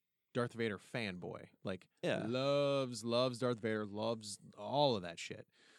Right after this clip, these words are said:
Speaker 1: So that kinda makes sense that he would be like, "Oh my God, you're his grandkid?
Speaker 2: Yeah.
Speaker 1: Holy shit."
Speaker 2: Like,
Speaker 1: Like,
Speaker 2: he
Speaker 1: you have
Speaker 2: drew
Speaker 1: to
Speaker 2: him in unwillingly, but he drew him in and
Speaker 1: which
Speaker 2: caused
Speaker 1: gives,
Speaker 2: all this.
Speaker 1: which gives credence to him being one of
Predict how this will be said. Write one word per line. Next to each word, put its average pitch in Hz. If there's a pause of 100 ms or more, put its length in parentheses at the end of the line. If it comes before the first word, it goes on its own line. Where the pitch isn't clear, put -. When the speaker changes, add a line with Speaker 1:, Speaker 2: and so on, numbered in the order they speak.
(120)
Speaker 1:
So 120 (160)
that 170 (760)
kinda 151
makes 143
sense -
that 104
he -
would 117
be 117
like, 101
"Oh 135
my 113
God, 107 (680)
you're 107
his 107
grandkid? 123 (200)
Speaker 2:
Yeah. 139
Speaker 1:
Holy 170
shit." 127 (120)
Speaker 2:
Like, 113
Speaker 1:
Like, 107
Speaker 2:
he 165
Speaker 1:
you 190
have 147
Speaker 2:
drew 143
Speaker 1:
to 123
Speaker 2:
him 107
in 110 (100)
unwillingly, 127
but 101
he 117
drew 113
him 104
in 95
and 92 (240)
Speaker 1:
which 131
Speaker 2:
caused 113
Speaker 1:
gives, 143
Speaker 2:
all 92
this. 92
Speaker 1:
which 131
gives -
credence 131
to 110 (120)
him 123
being 113
one 110
of 98